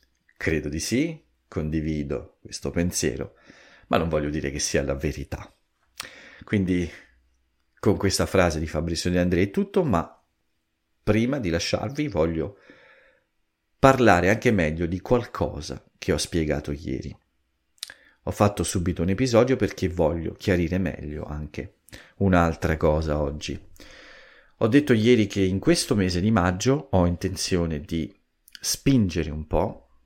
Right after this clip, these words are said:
cercare di aumentare il numero di persone che fa un abbonamento al podcast per supportare il podcast.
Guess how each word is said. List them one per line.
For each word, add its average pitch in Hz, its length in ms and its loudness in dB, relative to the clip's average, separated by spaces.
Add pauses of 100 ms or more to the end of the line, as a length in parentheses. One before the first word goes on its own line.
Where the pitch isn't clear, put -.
(140)
cercare 85 540 2
di 82 120 -2
aumentare 82 800 0 (720)
il 98 100 0
numero 143 280 6
di 87 120 0
persone 78 640 -2
che - 440 -4 (320)
fa - 320 0
un 90 140 0
abbonamento 85 680 2
al 76 140 -4
podcast - 680 0
per 82 160 -2
supportare 78 800 0
il 69 80 -8
podcast. - 600 -12